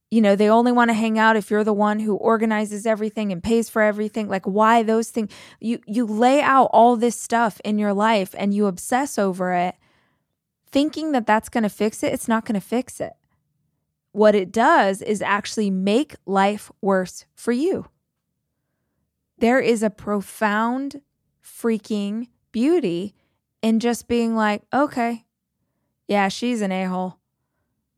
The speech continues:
Right? 'Cause that's the other option. You go interact with her and it's literally like, "I am rubber, you are glue.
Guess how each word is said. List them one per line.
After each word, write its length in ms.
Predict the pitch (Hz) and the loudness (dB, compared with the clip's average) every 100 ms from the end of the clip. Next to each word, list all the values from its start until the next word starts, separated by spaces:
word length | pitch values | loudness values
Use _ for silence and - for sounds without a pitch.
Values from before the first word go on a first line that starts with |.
| _ _ _ _ - | _ _ _ _ 0
Right? 300 | 208 302 - | 2 2 0
'Cause 180 | 277 | 0
that's 240 | 240 370 - | 2 2 2
the 100 | 262 | 2
other 240 | 302 240 | 4 4
option. 520 | 175 175 - - 196 - _ _ _ _ _ _ _ _ _ - | 4 0 -6 -12 -12 -18 _ _ _ _ _ _ _ _ _ -4
You 280 | 208 262 262 | 2 2 4
go 260 | 247 247 | 4 6
interact 520 | 254 240 190 202 202 | 4 2 0 -2 -4
with 160 | 247 269 | -4 -2
her 400 | 277 294 359 381 _ _ _ | 0 0 0 -6 _ _ _
and 220 | 233 214 | 0 2
it's 200 | 220 202 | 0 -2
literally 880 | 202 202 214 220 214 220 220 208 202 | -6 -4 -2 0 2 0 0 -2 -4
like, 540 | 190 185 175 175 - _ _ _ - | -2 -2 -2 -6 -14 _ _ _ -4
"I 140 | 196 | -2
am 200 | 202 196 | 0 0
rubber, 280 | 190 185 190 | 0 -2 -4
you 240 | 175 180 180 | -4 -2 -2
are 120 | 175 | -4
glue. 500 | 180 190 - 196 | -6 -6 -6 -8